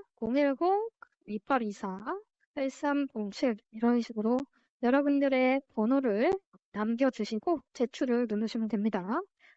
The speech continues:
이 하이픈을 넣어주시면 저희가 조금 더 원활하게 보실 수가 있어요.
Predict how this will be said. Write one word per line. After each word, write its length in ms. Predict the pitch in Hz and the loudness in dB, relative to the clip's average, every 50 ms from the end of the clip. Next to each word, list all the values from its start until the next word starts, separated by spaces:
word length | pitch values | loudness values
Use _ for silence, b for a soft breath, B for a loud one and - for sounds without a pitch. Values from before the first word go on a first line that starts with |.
| b - | b -4
이 120 | 240 226 | -2 -2
하이픈을 1040 | 233 - 370 415 440 403 - _ - - 381 370 370 359 359 359 359 349 339 311 | 0 2 2 4 2 2 0 _ 0 2 4 4 6 4 4 4 4 4 4 2
넣어주시면 880 | 233 208 208 233 285 302 294 - 294 - - 294 294 359 330 247 196 202 | 2 2 4 6 4 4 4 2 -2 0 0 2 2 2 2 0 -2 -4
저희가 380 | - - 220 214 214 202 214 208 | -6 -2 -2 0 0 0 -2 -4
조금 320 | - _ _ - 277 262 | -6 _ _ -4 -4 -2
더 300 | 220 208 202 226 311 370 - _ _ | 0 0 0 0 0 -2 -4 _ _
원활하게 560 | - 202 220 240 254 262 262 247 220 233 233 | -2 0 4 4 6 6 4 4 4 2 0
보실 360 | 240 - 240 208 - - 247 233 | 2 0 -2 -2 0 0 0 0
수가 540 | - - - 247 226 226 - 226 220 202 - | -2 -4 -4 -4 -4 -2 -2 -2 -2 -4 -4
있어요. 720 | 190 208 196 - - - 269 240 202 185 190 240 339 415 427 | -8 -10 -12 -10 -6 -4 -2 0 0 0 0 0 0 0 -2